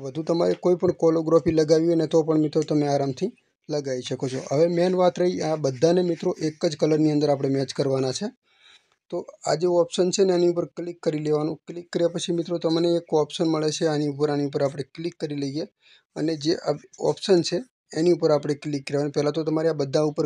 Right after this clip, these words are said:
ક્લિક કરી લેવાનું આ રીતે. બધા ઉપર ક્લિક કર્યા પછી જે આ ઓપ્શન છે ને, એની ઉપર આપણે ક્લિક કરી લઈએ. તો તમને ઓકે આપવાનું ઓપ્શન આવશે, એની ઉપર આપણે ક્લિક કરી લઈએ. તો ઓકે આપવાનું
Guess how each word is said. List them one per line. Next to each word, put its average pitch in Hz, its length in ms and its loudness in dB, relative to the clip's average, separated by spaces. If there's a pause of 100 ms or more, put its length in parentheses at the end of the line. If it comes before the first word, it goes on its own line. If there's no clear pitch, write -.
(100)
ક્લિક 143 260 -6
કરી 139 160 -2
લેવાનું 131 240 0
આ 127 100 -4
રીતે. 123 180 -4 (1900)
બધા 147 260 0
ઉપર 156 240 -4
ક્લિક 160 240 -4
કર્યા 165 220 0
પછી 170 260 -6
જે 160 60 2
આ 151 180 4
ઓપ્શન 160 300 -4
છે 180 160 -2
ને, 165 120 0
એની 147 200 0
ઉપર 143 180 -2
આપણે 139 180 -4 (960)
ક્લિક 165 280 -10
કરી 131 240 -2
લઈએ. 123 220 -6 (760)
તો 156 140 -12
તમને 151 200 -6 (140)
ઓકે 151 220 -12
આપવાનું 156 380 0
ઓપ્શન 160 200 -4
આવશે, 160 260 -4
એની 143 180 0
ઉપર 139 120 -2
આપણે 139 200 -4 (140)
ક્લિક 143 280 -10
કરી 123 200 -8
લઈએ. 123 200 -10 (720)
તો 156 60 -8 (340)
ઓકે 151 220 -4
આપવાનું 170 340 0